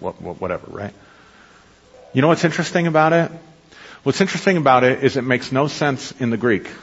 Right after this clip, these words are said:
Here's what I mean. The word, the general word "I am" that gets translated "I am" is used some six hundred times or something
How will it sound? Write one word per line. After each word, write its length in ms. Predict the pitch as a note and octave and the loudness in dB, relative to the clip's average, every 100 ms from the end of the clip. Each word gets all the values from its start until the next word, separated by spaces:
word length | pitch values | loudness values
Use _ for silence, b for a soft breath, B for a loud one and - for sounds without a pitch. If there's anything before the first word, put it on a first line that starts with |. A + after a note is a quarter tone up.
| - _ _ _ _ _ _ _ _ _ b b b b - | -20 _ _ _ _ _ _ _ _ _ b b b b -2
Here's 120 | D#3 D#3+ | 0 2
what 80 | |
I 40 | D3+ | 2
mean. 340 | B2 F#2 F#2 - B B B | 2 -2 -6 -18 B B B
The 100 | C#3 | 2
word, 340 | C#3 F#3+ F#3 | 6 6 6
the 200 | D#3+ B2 | 2 2
general 320 | D3 G3+ A#3 F#3 | 4 6 6 6
word 300 | D3+ C#3 C3+ | 6 6 4
"I 160 | C#3+ C#3+ | 2 2
am" 400 | C#3+ B2 G2+ G#2 | 4 2 2 0
that 80 | A2+ | -4
gets 160 | A#2+ | -4
translated 420 | - C#3 A#2+ A#2+ A2+ | 0 0 2 2 2
"I 220 | A#2 A2+ G2+ | 2 2 0
am" 220 | F#2 G2 | -2 -4
is 200 | B2 A2 | -2 0
used 260 | C#3+ C#3+ - | 0 0 -4
some 420 | - C#3 C3+ C3 | -2 0 0 -4
six 240 | - C3+ - | -6 -6 -2
hundred 260 | C#3 A#2 | -2 -2
times 340 | B2 A2+ G#2 G#2 | 0 0 0 -4
or 80 | |
something 420 | - G#2 F#2 F#2+ | -6 -8 -6 -8